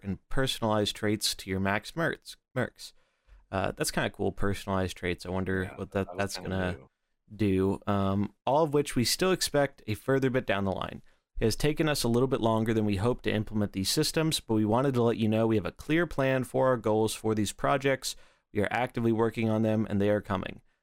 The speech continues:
Speaker 1: We consider this to be our highest, in bold, priority in Mercenaries development. We just need some more time to make sure it is done correctly.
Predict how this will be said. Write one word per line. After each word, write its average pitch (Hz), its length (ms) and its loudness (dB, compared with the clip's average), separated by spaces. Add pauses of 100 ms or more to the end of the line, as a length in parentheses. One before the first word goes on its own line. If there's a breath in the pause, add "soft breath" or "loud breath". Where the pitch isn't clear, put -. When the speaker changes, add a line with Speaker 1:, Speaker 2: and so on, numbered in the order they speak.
(120)
Speaker 1:
We 131 100 0
consider 139 480 2
this 131 260 0
to 127 100 0
be 113 180 2
our 104 200 2
highest, 165 840 0
in 101 160 0
bold, 95 400 -4 (320 soft breath)
priority 120 720 2
in 107 100 0
Mercenaries 110 560 2
development. 95 560 -4 (340)
We 117 60 -6
just 156 280 0
need 143 180 -2
some 113 120 -2
more 113 180 0
time 107 220 -2
to 101 80 -4
make 95 200 -4
sure 92 200 -4
it 95 120 -4
is 92 160 -6
done 85 300 -8
correctly. - 720 -18